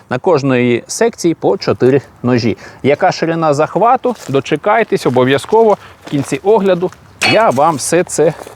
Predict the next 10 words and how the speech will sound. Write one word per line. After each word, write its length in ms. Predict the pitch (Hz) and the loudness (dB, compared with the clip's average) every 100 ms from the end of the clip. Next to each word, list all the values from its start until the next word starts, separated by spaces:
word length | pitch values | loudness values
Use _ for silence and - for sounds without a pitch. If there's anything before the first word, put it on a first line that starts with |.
| - - - - - - - - | -20 -20 -20 -20 -20 -20 -20 -2
покажу. 1120 | 175 233 - 127 170 - - - 113 104 104 - - - - - - - - - - - - - - - - - - | 0 0 0 -2 0 -4 -20 -18 -12 -10 -10 -12 -20 -20 -20 -12 -10 -8 -10 -14 -16 -16 -16 -18 -18 -18 -16 -16 -4
Ну 160 | - - | 0 2
і, 80 | 190 | 2
шановні, 480 | - 190 156 139 123 - - | 0 2 2 0 -2 -8 -2
ось 280 | 196 180 - - | 2 2 -2 -14
сам 340 | - 151 107 - _ | -2 0 0 -6 _
красень 440 | 151 131 - 101 - - - - | -2 -2 -2 -10 -12 -20 -18 -4
мотоблок. 600 | 160 226 226 277 262 - - | -2 0 2 4 2 0 -12
Мотоблок 600 | 110 156 240 240 254 175 - - - | -6 -2 0 0 0 0 -4 -20 -10
виглядає 640 | 123 160 180 180 160 120 | -2 2 2 2 2 0